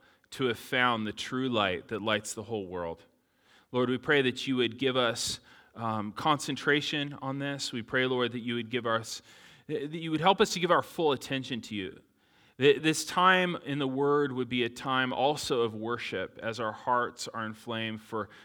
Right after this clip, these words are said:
joy for you, joy in your Son, Lord. That is what we want. And then we want lives that are transformed by that joy.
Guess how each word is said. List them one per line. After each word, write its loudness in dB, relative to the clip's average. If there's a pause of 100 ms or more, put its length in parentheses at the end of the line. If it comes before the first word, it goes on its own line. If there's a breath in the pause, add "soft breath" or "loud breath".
(140)
joy 2
for -6
you, -6
joy -2
in -2
your -6
Son, -8
Lord. -10 (240 loud breath)
That 6
is 2
what 0
we 0
want. -4
And -4
then 0
we 2
want 4
lives 4
that -4
are -2
transformed -4
by 2
that -4
joy. -6